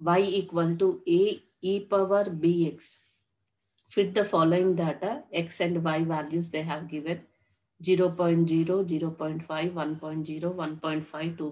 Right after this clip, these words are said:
point zero, two point five. Y values are zero point one zero, zero point four five,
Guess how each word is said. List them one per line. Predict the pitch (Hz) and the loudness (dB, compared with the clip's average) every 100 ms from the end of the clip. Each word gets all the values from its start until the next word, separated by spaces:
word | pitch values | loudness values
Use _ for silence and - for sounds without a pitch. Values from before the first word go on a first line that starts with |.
| 156 | -6
point | 156 156 | -6 -6
zero, | 156 156 185 | -8 -8 -8
two | 175 160 - | -4 -6 -6
point | 151 147 | -8 -10
five. | - 123 - _ _ _ _ _ _ - | -10 -12 -12 _ _ _ _ _ _ -2
Y | 180 190 | 2 4
values | 185 160 170 180 190 | 2 2 0 0 -2
are | 190 | -2
zero | 170 165 170 | 0 0 0
point | 165 160 165 | -2 -6 -8
one | 165 151 151 | -8 -6 -6
zero, | 156 175 180 | -6 -6 -6
zero | 170 160 | -6 -6
point | 156 - 151 165 | -8 -10 -10 -10
four | - 151 151 | -8 -8 -8
five, | - 170 | -8 -6